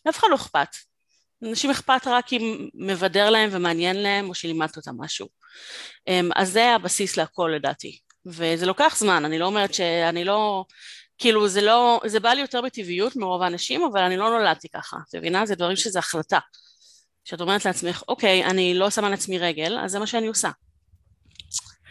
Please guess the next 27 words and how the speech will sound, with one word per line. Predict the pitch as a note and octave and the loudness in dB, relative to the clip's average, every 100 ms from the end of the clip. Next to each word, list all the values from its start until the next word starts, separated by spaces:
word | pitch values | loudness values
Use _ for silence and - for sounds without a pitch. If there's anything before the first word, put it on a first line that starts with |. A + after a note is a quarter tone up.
| - _ _ A3 | -20 _ _ 0
אמ, | G#3 G#3 G3+ G3 F#3+ F#3+ F3+ F#3 F#3 F#3+ - | 4 4 4 2 2 2 0 -2 -4 -6 -6
מעבר | G#3+ G#3 A#3+ C4 C#4+ | 0 4 4 6 4
לזה, | C4+ B3+ B3 B3 C#4 - - | 4 4 4 4 0 -6 -8
אני, | G3+ F#3 F3+ F3 | -6 -4 -2 0
יש | F3+ F#3+ G#3+ | -2 -2 -4
לי, | G3+ F#3 F3 | -2 -2 -2
אה, | E3+ E3+ E3 E3 E3 - | 0 -2 -2 -6 -8 -6
יש | G3 F#3+ G#3+ | -4 -4 -2
לי, | G3+ F#3+ | -4 -4
זה | F#3+ | -8
כאילו, | - A3 A#3+ A#3 G#3 F#3 - _ _ - - - - - _ _ _ _ _ _ _ A#3+ | -4 -2 2 2 2 0 -8 _ _ -20 -20 -20 -20 -20 _ _ _ _ _ _ _ 2
אני | A3+ | 4
מאוד | A3 A3 C4+ | 4 4 6
אוהבת | C4 C4 E4 | 4 2 -2
את | |
זה, | G#3+ F3+ E3+ - _ - | 0 0 0 -6 _ -20
את | G3+ | -10
מבינה? | F3+ F3 F3+ G#3+ A#3+ _ - - _ _ - | -4 -2 0 -2 -6 _ -20 -20 _ _ -2
אז | F#3+ F3 - | 0 -2 0
יש | G3+ - | 0 0
לי | A#3+ | -4
פה | G3+ | -6
קצת | - G3 G#3 | -2 -2 0
עניין | F#3 F#3 | 0 0
של | F#3+ | -2
סדר | - F3 G3 | 0 2 2
עדיפויות | E3 E3 E3 E3+ F#3 | 0 -6 -6 -2 -4